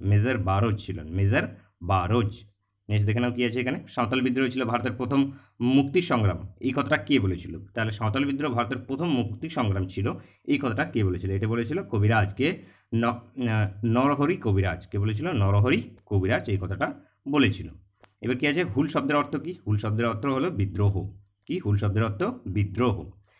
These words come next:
নেক্সট কি আছে এখানে? মুন্ডা বিদ্রোহের কি নামে পরিচিত ছিল? মুন্ডা বিদ্রোহ কি নামে পরিচিত ছিল? তাহলে এটা ছিল, আহ, উলঘুলান, উলঘুলান নামে পরিচিত ছিল,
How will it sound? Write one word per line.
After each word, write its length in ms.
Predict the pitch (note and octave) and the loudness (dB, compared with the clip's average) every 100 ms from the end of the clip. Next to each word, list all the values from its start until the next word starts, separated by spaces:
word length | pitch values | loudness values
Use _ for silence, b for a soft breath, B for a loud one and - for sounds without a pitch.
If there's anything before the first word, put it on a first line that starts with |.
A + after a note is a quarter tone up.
| b | b
নেক্সট 360 | A2+ B2 C3+ B2+ | -6 0 2 2
কি 120 | C#3 | 2
আছে 140 | C#3 C#3 | 0 -2
এখানে? 160 | D#3 | 0
মুন্ডা 280 | C#3 A#2+ B2 | 2 2 2
বিদ্রোহের 520 | B2+ B2 C3+ C#3 C3+ | 0 0 2 2 0
কি 140 | C3 A2+ | -2 0
নামে 180 | A2+ | 0
পরিচিত 340 | A2 G#2 A#2 B2 | 0 0 0 -2
ছিল? 220 | - F#3 - B B - | -4 -6 -8 B B 0
মুন্ডা 320 | A#2 A#2+ C3+ | 2 4 2
বিদ্রোহ 320 | B2 A#2+ B2+ | 0 0 -2
কি 120 | B2+ | 2
নামে 180 | G#2 G#2+ | 2 2
পরিচিত 320 | A2 A#2 B2 | 0 -2 -4
ছিল? 240 | B2 D3 E3 | -6 -6 -4
তাহলে 220 | G#2+ G#2+ | -2 0
এটা 120 | G#2 | 0
ছিল, 260 | G#2+ A#2+ F3+ - B B B | -2 -2 -4 -8 B B B
আহ, 200 | A2 A2+ - | -6 -6 0
উলঘুলান, 960 | E3 G3 F#3+ - A2 A#2+ B2+ C3+ G2 - - A#2+ | 2 2 -2 -10 -2 0 2 2 0 -2 -6 -2
উলঘুলান 560 | A2 G#2 C3+ D3+ D#3+ | -2 2 2 2 0
নামে 240 | A2+ G#2 C3+ | 0 0 0
পরিচিত 440 | - F2 F2+ F#2+ | -2 -4 -4 -8
ছিল, 240 | G2+ E2+ | -4 -6